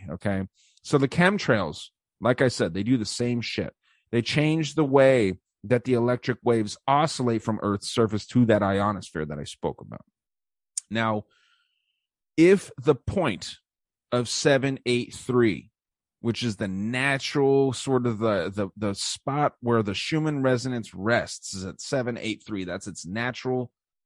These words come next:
sort of, uh, neutral point, I would say. These methods, the chemtrails, the dimming of the sun, they will throw that seven point eight three hertz off. And four thirty-two is a popular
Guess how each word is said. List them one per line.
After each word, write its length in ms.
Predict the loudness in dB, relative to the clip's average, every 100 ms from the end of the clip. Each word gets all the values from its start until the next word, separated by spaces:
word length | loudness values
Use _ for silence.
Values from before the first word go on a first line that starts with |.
| _ _
sort 300 | -8 -2 2
of, 180 | 2 2
uh, 280 | 2 2 2
neutral 420 | 0 -2 0 -2
point, 300 | -2 -10 -12 -10
I 80 | -10
would 160 | -10
say. 240 | -10 -10 -10 -20 _ -20 _ _ _ _ _ _ _ _ _ 4
These 220 | 4 6
methods, 720 | 4 2 2 -4 -4 -12 -16
the 60 | -16
chemtrails, 800 | -2 0 0 2 2 2 -2 -10 -18 -8
the 80 |
dimming 300 | -2 0 0
of 100 | 0
the 60 | -4
sun, 360 | -4 -4 -2 0
they 80 |
will 140 | 2 2
throw 380 | -2 2 4 4
that 220 | 2 0
seven 340 | -2 -2 -2
point 280 | -2 -2 -2
eight 220 | -2 -4 -4
three 320 | -2 0 0
hertz 500 | 2 4 4 -2 -12 _
off. 400 | 4 4 2 -6 -20 _ _ _ _ _ _ _ _ _ _
And 120 | -6
four 200 | 6 6
thirty-two 600 | 8 6 6 8 8 8
is 120 | 4
a 60 | -4
popular 500 | -4 -4 -2 0 0